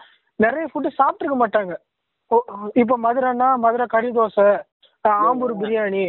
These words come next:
Speaker 1: ஆ,
Speaker 2: இப்ப நீங்க
Speaker 1: அதெல்லாம்
Speaker 2: சொல்றது
Speaker 1: சாப்பிட்டுக்க
Speaker 2: அதுதான்
Speaker 1: மாட்டாங்க.
Speaker 2: பிரச்சனையே. புரியுதுங்களா? இப்ப நம்ம சொல்ற
Speaker 1: ஆ.
Speaker 2: பிரச்சனையே அதுதான்.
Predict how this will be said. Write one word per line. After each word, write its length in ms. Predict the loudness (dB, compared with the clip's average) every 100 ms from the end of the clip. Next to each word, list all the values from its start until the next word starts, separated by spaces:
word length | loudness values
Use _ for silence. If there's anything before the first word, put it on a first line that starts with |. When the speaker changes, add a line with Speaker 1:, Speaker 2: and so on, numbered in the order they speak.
| -6 _ _ 0
Speaker 1:
ஆ, 340 | 2 2 -4 -16
Speaker 2:
இப்ப 240 | -14 -10
நீங்க 240 | -8 -8 0
Speaker 1:
அதெல்லாம் 240 | 2 2
Speaker 2:
சொல்றது 60 | -2
Speaker 1:
சாப்பிட்டுக்க 260 | -4 -4
Speaker 2:
அதுதான் 60 | -4
Speaker 1:
மாட்டாங்க. 260 | -4 -6 -8
Speaker 2:
பிரச்சனையே. 400 | -12 -10 -10 -10 -14 _
புரியுதுங்களா? 460 | -12 -10 -10 -8 -8
இப்ப 120 | -8
நம்ம 160 | -12 -4
சொல்ற 220 | -2 -2 -6
Speaker 1:
ஆ. 40 |
Speaker 2:
பிரச்சனையே 400 | -12 -16 -14 -12
அதுதான். 340 | -10 -12 -12